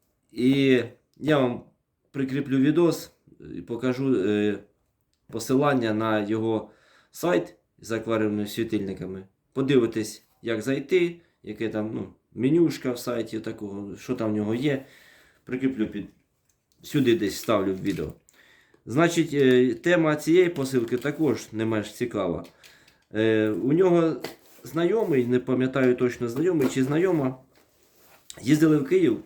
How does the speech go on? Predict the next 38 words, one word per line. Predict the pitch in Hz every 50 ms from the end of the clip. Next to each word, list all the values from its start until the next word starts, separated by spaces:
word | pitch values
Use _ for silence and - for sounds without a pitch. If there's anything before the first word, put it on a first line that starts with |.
| - -
у | -
Київський | - 175 180 165 139 - - 117
ботанічний | 110 107 113 - 120 131 151 151 - - 131 123
сад. | - - 98 90 - - - - - - - - - - _ _ _ _ - _ _ _ _ _ _ _ _ _ _ _ _ _ _ _ -
А | - 135
ми | 165 196 190
знаємо, | 160 135 127 117 107 104 101 95 92 95 104
ну, | 113 127 135
я | 135 123
тут | - - 123
не | 127 131
знаю, | 135 - 185 165 123 92 92
а | 98
ви, | 107 120 117 117 - - -
хто | - - 120 110
в | - -
Київській, | - 127 120 110 - - 113 107
повинні | 104 110 113 117 110 110 113
знати, | 113 135 143 - - - 92 92 - _ _ _ _ _ _ _ _ _ _ _ - - _ _ _ _ _ _ _ - -
е, | 95 98 95
що | - - 135 131
в | 127
ботанічному | 135 131 131 143 156 160 151 - 156 156 156 160 151
саду | - 180 170 175 - 233 214
в | 196 180
Київському | - - 113 110 107 98 - - 104 104
дуже | 98 - 165 156 151 143
багато | 127 135 135 156 151 - 135 120
різних | 127 147 147 135 135 135 131 131 - - _ _ _ _ _ _ _ _ _ _ _ -
видів | 107 131 143 123 110 113 110 107
рослин, | 123 160 165 - - 185 185 175 160
дерев, | 143 147 151 165 165 160 151 -
там, | - 131 123 120 - -
кущі, | - 135 135 - - - 151 151
кус-, | 131 - 139 139 - - - - -
кущів | 143 143 - - 165 160 156 139
і | 127
тому | 123 - 127 127 131 127 117 -